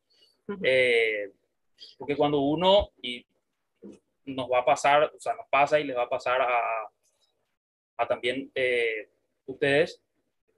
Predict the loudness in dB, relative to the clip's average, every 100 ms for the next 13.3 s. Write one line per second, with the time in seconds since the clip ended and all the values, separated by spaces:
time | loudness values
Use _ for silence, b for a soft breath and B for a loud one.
0 | _ _ _ _ -2 0 0 0 0 2
1 | 2 2 4 6 4 2 0 2 2 0
2 | -2 -4 -6 -4 -2 0 0 0 0 -2
3 | -2 -4 -6 -6 -12 -14 -8 -4 -4 -2
4 | 0 2 0 0 -4 -4 -14 _ _ _
5 | _ _ -14 -6 -6 -4 -10 -8 -8 -2
6 | 0 2 2 2 0 -8 -10 -6 -6 -6
7 | -6 -6 -8 -8 -6 -2 -2 -4 -10 -18
8 | _ -18 -8 -4 -4 -4 -6 -4 -2 -2
9 | -4 -4 -4 -6 -6 -2 0 0 0 0
10 | 0 0 -4 -6 -10 -10 -10 -10 -8 -4
11 | -2 -2 0 0 0 0 0 -2 _ _
12 | _ _ _ _ -2 0 2 0 0 0
13 | 0 -4